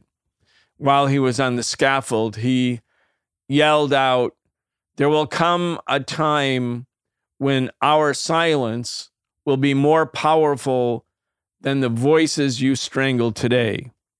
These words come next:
And when he said those words, again, moments before his execution, his hanging, those words became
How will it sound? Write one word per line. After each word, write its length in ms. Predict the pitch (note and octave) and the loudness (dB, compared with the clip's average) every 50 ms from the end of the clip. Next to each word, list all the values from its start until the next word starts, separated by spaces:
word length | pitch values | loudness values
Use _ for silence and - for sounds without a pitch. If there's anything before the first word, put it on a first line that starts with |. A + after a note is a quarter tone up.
| _ _ _ _ _ _ _ _ _ _ _ _ _ _ _ | _ _ _ _ _ _ _ _ _ _ _ _ _ _ _
And 420 | - C#3 C#3 C3+ C3+ C3+ C3 A2+ - - | -2 0 2 2 2 0 0 -2 -4 -4
when 160 | B2+ C#3 C3+ | -2 -2 0
he 180 | B2+ C#3 C#3+ | 2 2 0
said 300 | C3 - - D#3+ E3 D3+ | 0 2 2 2 2 2
those 260 | D3 D#3+ D3+ D3 A#2+ C#3 | 2 2 2 2 0 -2
words, 460 | B2+ B2+ B2+ A#2+ A2+ A2+ A2 - - - | 0 0 0 0 0 -2 -4 -8 -10 -8
again, 320 | B2+ B2 C3 B2 A#2 A#2 | -4 -2 -2 0 0 0
moments 400 | B2+ C3+ C#3 C#3+ C#3+ C3+ B2 - | 0 0 0 0 0 -2 -2 -4
before 640 | - - A#2+ A#2 - B2 A#2+ A#2+ A#2 A#2 A2+ A2 G#2+ - - _ _ _ _ _ | -4 -4 -4 -4 -2 -2 0 0 2 2 0 0 -2 -6 -10 _ _ _ _ _
his 340 | _ A2+ A#2 A2+ A2+ A2+ | _ -4 -2 -2 0 2
execution, 720 | A#2+ A#2 A2+ - - F#2 - - B2+ A#2+ A#2 - - F2 G2 | 0 0 0 -2 -10 -12 -4 -2 -2 0 0 -2 -4 -4 -4
his 240 | A2 A2+ G#2+ G#2 - | -2 -2 -4 -4 -4
hanging, 540 | B2+ A#2+ A#2 A#2 A2 G#2+ G#2+ G#2 G#2 - - _ _ _ _ _ _ _ - _ _ _ _ _ _ _ _ _ _ _ | -2 -2 -2 0 -2 -2 -2 -4 -6 -10 -14 _ _ _ _ _ _ _ -20 _ _ _ _ _ _ _ _ _ _ _
those 320 | C3+ C#3 D3+ D#3 C#3 D3 | 0 2 2 2 0 2
words 340 | D3 E3 D#3+ E3+ E3 D3+ - | 2 4 4 2 0 -2 -6
became 800 | - C3 C3+ B2+ - C3+ C3 C3 C3+ C3 B2+ B2 A#2 A2+ G#2 - | -6 -6 -6 -4 -4 -2 -2 0 -2 -2 -2 -2 -4 -6 -8 -10